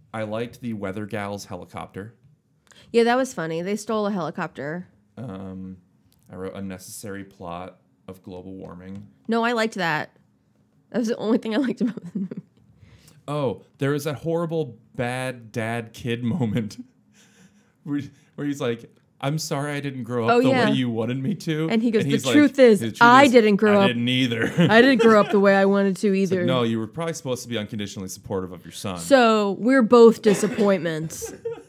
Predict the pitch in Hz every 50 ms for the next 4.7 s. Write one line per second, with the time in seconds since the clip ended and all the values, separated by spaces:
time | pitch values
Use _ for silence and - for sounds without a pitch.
0 | 480 480 480 466 - - - 494 508 508 - - - 523 554 554 539 _ - 539
1 | 381 392 320 - - 233 254 262 269 302 285 262 254 226 233 233 240 226 185 185
2 | 190 214 190 196 226 240 170 185 190 175 170 147 190 - - 175 - 151 - -
3 | - 214 226 220 - - 277 - - - - - - - _ _ _ _ _ _
4 | _ _ - 110 117 117 113 110 107 104 104 98 -